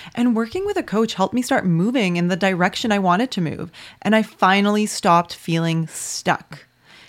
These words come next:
I fell so in love with coaching, even though I wanted to become a therapist at that time. I decided instead to get trained and certified as a professional coach.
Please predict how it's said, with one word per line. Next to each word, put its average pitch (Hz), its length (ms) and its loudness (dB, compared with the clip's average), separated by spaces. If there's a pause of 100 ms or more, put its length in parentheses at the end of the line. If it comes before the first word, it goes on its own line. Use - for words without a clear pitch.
(160)
I 180 60 -4
fell 196 200 -2
so 185 500 2
in 202 160 4
love 151 160 2
with 165 160 -6
coaching, 175 640 -4
even 175 200 -2
though 202 100 2
I 208 40 0
wanted 165 300 0
to - 80 -6
become 190 200 0
a 170 60 2
therapist 165 420 -4
at 208 140 -4
that 226 100 -4
time. 247 280 -6 (320)
I 185 100 0
decided 196 680 -2
instead 165 420 -2
to 180 80 -6
get 180 160 -2
trained 165 320 -4
and 170 100 -4
certified 185 600 -4
as 170 180 -4
a 160 200 -2
professional 165 460 -8
coach. - 460 -14